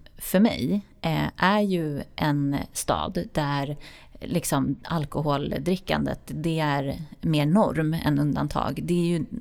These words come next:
visserligen norm här också, men det känns som att det är en mera, ja, men någonting du kan göra dagtid. Det finns inte det här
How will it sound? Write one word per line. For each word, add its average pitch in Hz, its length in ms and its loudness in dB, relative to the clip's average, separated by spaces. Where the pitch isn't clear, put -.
visserligen 160 480 0
norm 147 220 2
här 165 160 2
också, - 280 0
men 156 140 0
det 170 60 -2
känns 156 260 -2
som 151 100 -2
att 147 120 -6
det - 60 -6
är 147 40 0
en 147 100 0
mera, 143 320 0
ja, 170 80 2
men 165 120 4
någonting 147 260 0
du 143 80 0
kan 151 140 0
göra 143 120 4
dagtid. 156 600 2
Det 131 60 -2
finns 156 240 -2
inte 147 160 -2
det 147 60 0
här 143 280 -2